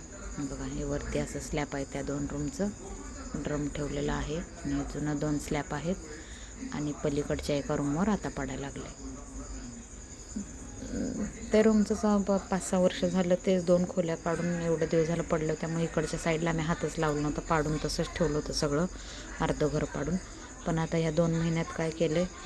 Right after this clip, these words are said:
ते जसं वॉलपुट्टी, कलर, फरशा, पीओपी वगैरे सुरू केलं ना, त्याच्याबरोबर इकडचं पण संग संग पाया खांदायचं, भिंती वडायच्या,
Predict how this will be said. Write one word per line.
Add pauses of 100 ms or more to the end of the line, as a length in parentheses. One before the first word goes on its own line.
(420)
ते
जसं
वॉलपुट्टी,
कलर,
फरशा, (420)
पीओपी
वगैरे
सुरू
केलं
ना, (500)
त्याच्याबरोबर
इकडचं
पण
संग
संग (520)
पाया
खांदायचं, (840)
भिंती
वडायच्या,